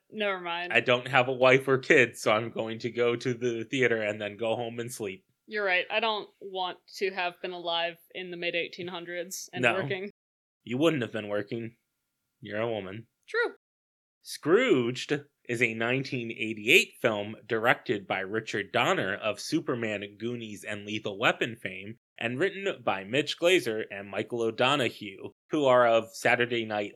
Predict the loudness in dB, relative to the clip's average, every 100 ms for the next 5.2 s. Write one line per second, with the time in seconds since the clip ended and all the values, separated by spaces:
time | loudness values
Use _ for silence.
0 | -10 -4 0 0 -2 -2 0 0 -6 -14
1 | _ -16 -12 -10 -12 -16 _ _ _ _
2 | -6 2 4 6 2 -2 -2 2 2 2
3 | -4 -2 -6 -2 4 4 4 -8 -4 -4
4 | -4 -8 -12 -2 2 4 2 0 2 6
5 | 6 4